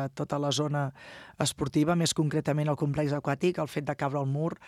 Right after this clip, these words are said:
eh, és el que hi va haver-hi, doncs, més afectacions, no? Tot el que és la pista de pàdel, les pistes exteriors, però sobretot que es va colar aigua dintre del que és tota la, tota la zona de maquinària i també, doncs, a la sala de,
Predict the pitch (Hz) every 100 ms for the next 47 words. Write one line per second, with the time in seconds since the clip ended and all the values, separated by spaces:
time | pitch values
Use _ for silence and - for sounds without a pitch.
0 | - - - 139 151 151 143 135 151 147
1 | 143 139 147 139 139 147 143 131 151 135
2 | - 139 139 - 143 135 165 170 147 139
3 | 143 139 143 151 - 139 135 147 143 147
4 | 143 156 139 143 139 - - 147 151 -
5 | - - - - 139 - 151 156 156 -
6 | 151 139 139 147 143 143 - - - -
7 | 151 143 160 147 143 143 147 135 147 -
8 | 147 - 143 139 139 135 - - 143 143
9 | 139 127 139 139 139 139 139 139 156 151
10 | 160 190 233 247 - - - - 139 135
11 | 135 135 139 139 135 135 135 131 139 135
12 | 135 135 135 135 135 139